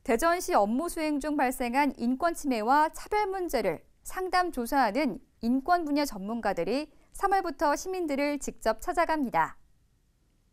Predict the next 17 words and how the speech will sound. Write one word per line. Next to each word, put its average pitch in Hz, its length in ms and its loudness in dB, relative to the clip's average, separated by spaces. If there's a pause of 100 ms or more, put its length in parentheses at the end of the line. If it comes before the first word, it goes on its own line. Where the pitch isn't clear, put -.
(680)
공기 262 340 4
정화 370 260 4
기능을 302 380 2
가진 277 420 2
친환경 403 540 0
수소 381 240 -2
시내버스가 262 880 0 (360)
올 262 220 2
하반기 381 520 2
대전에 220 440 0
처음 403 400 0
도입됩니다. 226 760 0 (720)
수소 415 260 2
시내버스는 359 840 0
일 233 100 2
회 370 80 2
충전으로 294 760 0